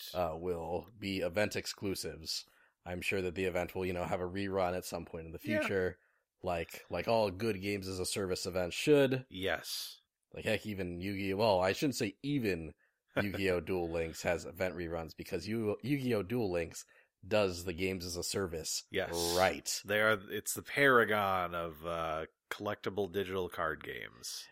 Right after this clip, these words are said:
Speaker 1: It really is. They, they,
Speaker 2: <laughs>
Speaker 1: they've done, like, <laughs> the, the longer it goes on, like, the sneakier their
Speaker 2: Uh-huh.
Speaker 1: shit gets, but, like, they are still better and more generous than the average free-to-play card game.
Speaker 2: Yeah, for sure.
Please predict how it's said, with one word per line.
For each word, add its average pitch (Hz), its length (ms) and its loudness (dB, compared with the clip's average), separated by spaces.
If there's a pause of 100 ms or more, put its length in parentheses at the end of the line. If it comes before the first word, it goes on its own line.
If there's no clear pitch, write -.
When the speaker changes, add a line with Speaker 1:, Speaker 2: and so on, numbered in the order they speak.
(200)
Speaker 1:
It 226 120 -2
really 180 560 4
is. 87 520 0 (140)
They, 127 140 4
they, 156 200 4
Speaker 2:
<laughs> 147 220 -8
Speaker 1:
they've 170 220 2
done, 147 880 2
like, 131 320 2 (500)
<laughs> - 100 -6
the, 143 300 8
the 143 160 8
longer 143 460 8
it 135 80 2
goes 127 200 4
on, 120 420 4
like, 98 260 0
the 98 60 2
sneakier 107 800 -2
their 107 200 6
Speaker 2:
Uh-huh. 104 140 4
Speaker 1:
shit 104 260 0
gets, 131 480 0 (340)
but, 104 160 4
like, 98 340 4 (180)
they 127 140 8
are 127 160 8
still 147 720 8 (440)
better 110 600 4
and 113 120 6
more 110 200 8
generous 107 460 4
than 92 140 0
the 87 200 -4 (160)
average 90 440 4
free-to-play 87 520 -6
card 73 260 -10
game. 87 380 -12
Speaker 2:
Yeah, 220 180 4
for 156 160 -4
sure. 147 300 2